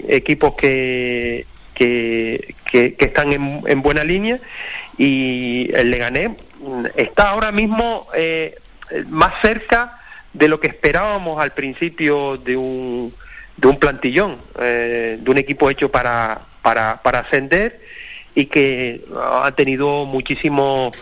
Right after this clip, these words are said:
eh, problemas para encontrar el punto, un punto de regularidad, y, y se ha metido en, eh, contra pronóstico en zona de descenso. La llegada de Nafti ha sido, eh, importante porque ha conseguido el efecto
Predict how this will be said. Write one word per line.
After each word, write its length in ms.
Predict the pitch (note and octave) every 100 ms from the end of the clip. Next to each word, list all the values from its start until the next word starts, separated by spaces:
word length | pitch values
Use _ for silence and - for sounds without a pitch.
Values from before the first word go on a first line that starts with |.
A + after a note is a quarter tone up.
| - - -
eh, 320 | B2+ B2 A#2 - -
problemas 400 | C3+ C#3 E3 E3+
para 180 | D#3
encontrar 460 | C#3+ C3 C3+ C#3+ D3 C#3+ C3+
el 160 | - C3
punto, 840 | B2 D#3 D3+ - D#3 D3+ D3 C#3+ C#3 -
un 160 | D3+ D#3+
punto 300 | - E3 F3
de 80 | E3+
regularidad, 720 | D#3+ D3+ D3 C#3 D3+ F#3 F#3+
y, 260 | E3+ C#3+ C3+
y 80 | A#2+
se 100 | B2+
ha 20 |
metido 540 | C#3+ C3+ F3 F3 C#3+
en, 100 | B2+ B2 - - - -
eh, 120 | - A#2+
contra 320 | B2+ C3 B2
pronóstico 480 | C3 C#3 - F3 E3+
en 80 |
zona 220 | C#3 D3 C3
de 80 |
descenso. 360 | A#2+ C#3 D#3+ C3
La 80 | B2+
llegada 380 | C3+ D3 D#3 D#3
de 440 | D#3+ D#3+ D#3 D3+
Nafti 520 | D#3+ E3+ - E3 D3 C3+
ha 200 | - C3+
sido, 600 | E3 D#3+ D#3 D3+ D3+ C#3+ B2+ - - - - - -
eh, 400 | - A#2 B2+ -
importante 840 | - E3+ D#3+ D3+ D3 F3+ F#3+ F3+ A3+
porque 800 | F#3 - - C#3 C3+ C3 B2 A2+ -
ha 80 | B2+
conseguido 640 | C#3+ C3 C3+ C#3 C3+ C3
el 140 | B2 B2+
efecto 800 | A#2 D3+ - - C#3 C3+ B2